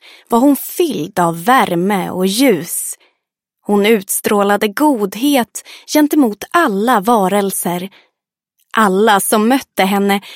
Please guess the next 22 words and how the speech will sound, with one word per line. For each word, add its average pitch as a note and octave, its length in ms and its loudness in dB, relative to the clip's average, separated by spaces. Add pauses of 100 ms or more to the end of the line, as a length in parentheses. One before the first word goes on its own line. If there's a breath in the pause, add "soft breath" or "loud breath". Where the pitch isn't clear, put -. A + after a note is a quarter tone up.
fick - 240 -2
ett F#3+ 120 -4
leende A3 680 2
på - 160 -4
läpparna. G3 600 -2 (1120)
Och - 180 -4
i F#3+ 60 2
takt - 400 -4
med G3+ 140 2
att G3+ 80 -4
hon A3 240 0
växte, - 600 -2 (480 soft breath)
växte - 480 -2
också - 380 -2
den F3+ 240 0
magi G#3+ 680 0 (160 loud breath)
och - 200 -4
kärlek G#3+ 840 -2
som - 260 -2
omgav G3+ 560 2
henne. F3 400 -6 (4000)
Kapitel C4+ 680 -4